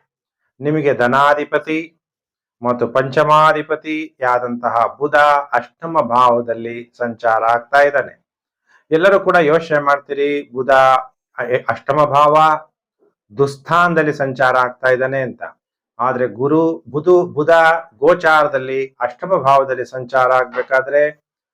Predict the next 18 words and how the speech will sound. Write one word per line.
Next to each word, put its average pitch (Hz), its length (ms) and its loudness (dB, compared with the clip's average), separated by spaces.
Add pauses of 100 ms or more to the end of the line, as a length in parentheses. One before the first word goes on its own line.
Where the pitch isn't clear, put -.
(220)
ನಿಮಗೆ 135 600 -4
ಗುಪ್ತವಾಗಿ 147 1120 0 (160)
ಧನವನ್ನ 123 580 -2 (380)
ಕೊಡ್ತಾನೆ, 156 680 -2 (420)
ಗುಪ್ತವಾದ 175 720 2 (400)
ವಿದ್ಯೆಯನ್ನ 143 680 -2 (480)
ಕಲಿಸ್ತಾನೆ. 147 880 -4 (220)
ವಿದ್ಯೆ 175 720 0
ನಿಮಗೆ, 143 640 -4
ಬುದ್ಧಿ 160 720 -4
ತುಂಬಾ 127 240 -2
ಚೆನ್ನಾಗಿ 120 800 -4
ಆಕ್ಟಿವೇಟ್ 147 440 0
ಆಗುತ್ತೆ. 151 680 0 (360)
ವಿದ್ಯಾರ್ಥಿಗಳಿಗೆ 151 1300 0
ಬಹಳ 123 260 0
ಉತ್ತಮವಾದಂತಹ 127 1200 0
ಕಾಲ. 123 380 2